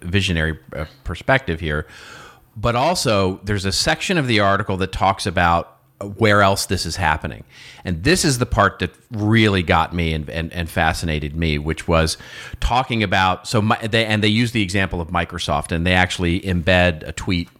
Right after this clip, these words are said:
in the, uh, in the, in the, in the article from Satya Nadella, who is the f-, fantastically talented. I just, I, I admire what he's been able to do for Microsoft so much, their C E O.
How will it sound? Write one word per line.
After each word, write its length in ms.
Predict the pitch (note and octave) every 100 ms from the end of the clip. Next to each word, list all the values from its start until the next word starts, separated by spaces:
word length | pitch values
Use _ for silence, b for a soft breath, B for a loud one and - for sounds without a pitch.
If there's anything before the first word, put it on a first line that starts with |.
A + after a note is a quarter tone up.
| -
in 240 | E2+ D#2+
the, 340 | D#2 D#2 D2+ D#2
uh, 160 | D2+ D#2
in 400 | F2+ - F2+ E2
the, 120 | D#2 -
in 160 | F2
the, 200 | D#2 D#2 -
in 140 | F#2
the 140 | D#2+ E2+
article 400 | G#2 A2 - E2
from 260 | - D#2+
Satya 380 | - F#2+ F2 F2
Nadella, 600 | D#2 D#2 G2+ F2+ E2 E2 B B B B -
who 260 | G2 E2+
is 360 | E2 E2 D#2+ D#2
the 160 | D#2
f-, 260 | D2+ - D2+
fantastically 840 | - D#2+ - B2+ A#2 - G2 D#2+
talented. 420 | D#2 D#2 C#2+ E2
I 120 | D#2+ D#2+
just, 240 | D#2 -
I, 200 | D2+ D2+ -
I 200 | D2 D#2
admire 540 | D2+ - D2+ D#2 D#2 D#2
what 180 | D2+ D2
he's 180 | D#2+
been 120 | - D2
able 200 | C#2+ C#2+
to 80 |
do 120 | C#2+ D#2
for 140 | D#2
Microsoft 520 | D2+ D2 D#2 C#2+ C#2+
so 200 | - F#2+
much, 320 | D2+ D#2+ - - B B
their 140 | - F2+
C 320 | G2 D2+ D#2+
E 60 | D2+
O. 200 | D2